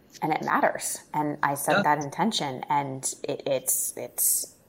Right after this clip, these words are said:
Speaker 1: it's just a focus, and it's a choice. So I love that you're saying this, because I've applied this, and it really does work.
Speaker 2: And, and, and that's a fundamental belief you have, that we were talking about beliefs before, and that even your motivation goes up because it matters. Because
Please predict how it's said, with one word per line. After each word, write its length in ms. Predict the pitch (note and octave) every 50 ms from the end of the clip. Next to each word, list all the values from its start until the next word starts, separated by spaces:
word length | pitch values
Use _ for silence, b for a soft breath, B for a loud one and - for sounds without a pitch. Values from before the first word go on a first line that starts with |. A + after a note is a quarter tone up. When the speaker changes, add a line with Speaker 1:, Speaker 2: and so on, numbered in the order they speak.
| _ _ _
Speaker 1:
it's 240 | - D#3 - - -
just 180 | - E3 - -
a 60 | D#3+
focus, 460 | D3+ - E3+ F3 E3+ E3 D3+ D3+ -
and 120 | D#3 D3+ C#3+
it's 160 | - - -
a 60 | C#3+
choice. 320 | - - E3+ D#3 - -
So 140 | - - D#3
I 60 | D#3
love 240 | D3+ E3 E3+ E3 E3 D#3+
that 100 | - -
you're 100 | D#3 D3+
saying 340 | - - C#3+ C#3 C#3 C#3
this, 180 | B2+ - - -
because 260 | - D3 - D3 -
I've 140 | D3+ C#3 D3+
applied 360 | C#3+ - - D#3 D3 D3+ D3+
this, 280 | C#3+ C3+ C3+ - - -
and 160 | - C#3+ C#3+
it 100 | C3+ -
really 280 | - F3 D#3+ D3+ D3+ D3+
does 240 | D3 C#3 B2 - -
work. 340 | C#3 B2+ - - - - - - - - - - _ _ -
Speaker 2:
And, 140 | D#3 D3+ E3
and, 160 | D#3+ D#3 D#3+
and 300 | E3+ D3 D3+ D3 D3+ D3+
that's 160 | E3+ D#3+ - G3+
a 60 | -
fundamental 540 | - - - D3 D3+ D3 C3+ C3 C3 B2+ G2+
belief 420 | G2 G#2 G2+ A#2 C3+ C3+ - -
you 160 | G2+ G2+ G2
have, 340 | F#2 - G2 F#2+ G2+ A#2 -
that 60 | A2
we 40 | F2
were 80 | F2+ F2+
talking 280 | - F#2 F2+ - F#2+
about 160 | F2 E2+ -
beliefs 360 | - E2 E2 F2 F#2+ F#2+ - -
before, 600 | - - - - - A2 A#2 G#2 E2+ E2 F#2 - -
and 100 | G#2 G2
that 180 | G2 F#2+ G2 - -
even 260 | A#2 A2 A#2 A#2+ A#2
your 100 | A2+ G#2
motivation 640 | G#2+ G#2+ G#2+ G#2 F2+ G#2+ A2+ A#2+ - - F#2+ F2+
goes 240 | F2+ F#2 F2 - -
up 200 | C3+ A#2 G2+ -
because 280 | - - - G2+ F#2 G2
it 100 | F2 G2
matters. 520 | G#2+ A#2 B2+ C3 A2+ F#2 E2+ E2 E2+ -
Because 480 | - G2 F#2 - - F#2+ F#2 F#2 -